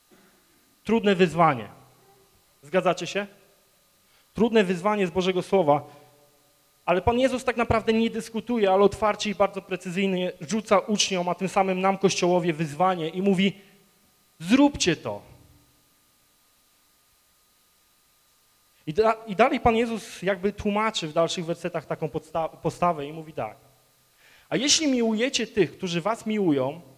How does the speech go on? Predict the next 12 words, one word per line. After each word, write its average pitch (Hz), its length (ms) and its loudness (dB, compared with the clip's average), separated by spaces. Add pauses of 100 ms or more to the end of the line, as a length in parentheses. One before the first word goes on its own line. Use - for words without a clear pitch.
(520)
na 175 160 0
jaką 294 320 0
wdzięczność 196 600 -6
zasługujecie? 156 720 -4
Wszak 214 300 -4
i 208 60 -10
grzesznicy 185 540 -6
miłują 156 380 -4
tych, 170 220 -4
którzy 180 280 -10
ich 170 120 -14
miłują. 185 400 -4